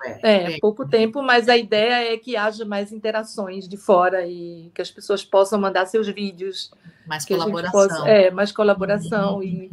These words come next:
Speaker 1: uhum. Bacana isso, bacana. Bom saber, a gente pode fazer até uma, uma divulgação, né? Dessa
Speaker 2: Sim,
Speaker 1: proposta,
Speaker 2: obrigada,
Speaker 1: né?
Speaker 2: obrigada.
Speaker 1: Essa divulgação
Speaker 2: Sim.
Speaker 1: bacana.
Speaker 2: É.
Speaker 1: E, e atualmente, é, é, quantas pessoas te,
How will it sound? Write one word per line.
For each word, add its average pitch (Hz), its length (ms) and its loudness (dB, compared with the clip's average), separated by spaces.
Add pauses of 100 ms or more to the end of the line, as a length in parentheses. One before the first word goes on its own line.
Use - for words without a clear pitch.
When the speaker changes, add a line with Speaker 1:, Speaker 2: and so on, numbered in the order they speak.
Speaker 1:
uhum. 170 180 -12 (440)
Bacana 226 520 4
isso, 147 200 -4
bacana. 196 380 2
Bom 180 180 -2
saber, 208 240 2
a - 40 6
gente 214 100 -4
pode 214 220 0
fazer 196 240 -2
até 196 160 -2
uma, 233 440 -2
uma 185 200 -6
divulgação, 202 640 0
né? 220 240 -8 (200)
Dessa 202 140 -2
Speaker 2:
Sim, 240 180 6
Speaker 1:
proposta, - 0 - (200)
Speaker 2:
obrigada, 220 340 2
Speaker 1:
né? 196 80 -6
Speaker 2:
obrigada. 196 480 -4
Speaker 1:
Essa 196 140 -12
divulgação 170 320 -2
Speaker 2:
Sim. 147 80 -6
Speaker 1:
bacana. 170 460 -4 (200)
Speaker 2:
É. 214 180 2
Speaker 1:
E, 214 280 2
e 226 100 2
atualmente, 226 800 2
é, 202 280 -4
é, 196 40 -2
quantas 302 340 -2
pessoas 226 520 0
te, 202 320 -2